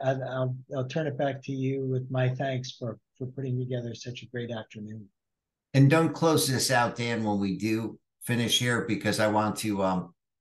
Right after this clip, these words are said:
Speaker 2: capture some of the comments to send to the judge. But, uh, I want, you'll look at the screens, you'll notice the reference number is up for the workshop. It's five C-, C L Es general and the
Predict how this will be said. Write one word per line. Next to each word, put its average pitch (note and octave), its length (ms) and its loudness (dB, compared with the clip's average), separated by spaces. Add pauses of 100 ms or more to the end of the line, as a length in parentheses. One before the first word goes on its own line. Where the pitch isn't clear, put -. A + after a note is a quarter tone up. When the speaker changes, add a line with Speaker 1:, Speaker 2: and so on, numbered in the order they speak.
Speaker 2:
capture G#2 380 0
some G#2+ 200 -2
of F#2 60 2
the F2+ 60 -2
comments F#2 520 0
to F2+ 80 -4
send E2+ 320 -2
to F2 100 -6
the E2+ 120 -6
judge. - 380 -6 (460)
But, G2+ 320 0 (920)
uh, G2 380 4 (420)
I A#2 80 4
want, C#3 440 4 (120)
you'll C3+ 300 6
look D#3+ 200 6
at D#3 140 0
the D3+ 60 0
screens, F#3+ 500 2
you'll D#3+ 100 2
notice D#3+ 420 2
the C#3 380 0 (140)
reference D3 520 0
number D3+ 300 2
is D3+ 180 2
up C#3+ 300 2 (180)
for C3+ 140 -2
the D3+ 80 2
workshop. C#3 720 2 (1000)
It's - 80 -10
five C#3+ 500 6
C-, - 320 -2
C D#3 260 2
L D#3 200 2
Es D3 240 0
general C#3 640 -2
and A2+ 180 -6
the A#2 340 -6